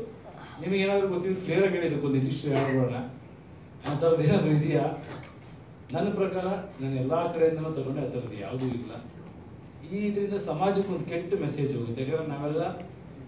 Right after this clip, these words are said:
ಯಾವುದೋ ದಾರಿಯಲ್ಲಿ ಹೊರಟಿರೋರು. ಪ್ರತಿ ಸಲ ಯಾವುದೋ ಒಬ್ಬ, ಆ, ಸಮಾಜಘಾತಕ ವ್ಯಕ್ತಿ ಇದಾದಾಗಲೂ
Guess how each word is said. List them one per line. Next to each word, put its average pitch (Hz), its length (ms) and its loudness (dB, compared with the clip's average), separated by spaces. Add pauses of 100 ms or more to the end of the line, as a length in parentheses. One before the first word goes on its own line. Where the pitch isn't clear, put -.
(120)
ಯಾವುದೋ 190 280 8
ದಾರಿಯಲ್ಲಿ 160 320 8
ಹೊರಟಿರೋರು. 131 440 4
ಪ್ರತಿ 247 420 2
ಸಲ 240 280 8
ಯಾವುದೋ 196 300 8
ಒಬ್ಬ, 202 420 6 (460)
ಆ, 147 220 -6
ಸಮಾಜಘಾತಕ 170 760 0
ವ್ಯಕ್ತಿ 156 480 -4 (480)
ಇದಾದಾಗಲೂ 156 720 4